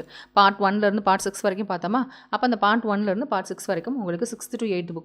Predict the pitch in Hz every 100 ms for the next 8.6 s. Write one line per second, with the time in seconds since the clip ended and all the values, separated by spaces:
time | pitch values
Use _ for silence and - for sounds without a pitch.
0 | - 175 185 175 170 156 156 165 262 -
1 | - - 202 208 202 214 190 190 208 202
2 | 170 - - - 180 170 156 170 190 226
3 | 220 - 180 170 180 180 175 180 190 -
4 | _ 180 - 185 185 185 180 180 175 175
5 | 165 160 165 170 - 294 - - - 202
6 | - 190 202 220 220 202 185 190 262 190
7 | 185 - 208 175 170 349 247 - 226 165
8 | 156 - 151 135 - 135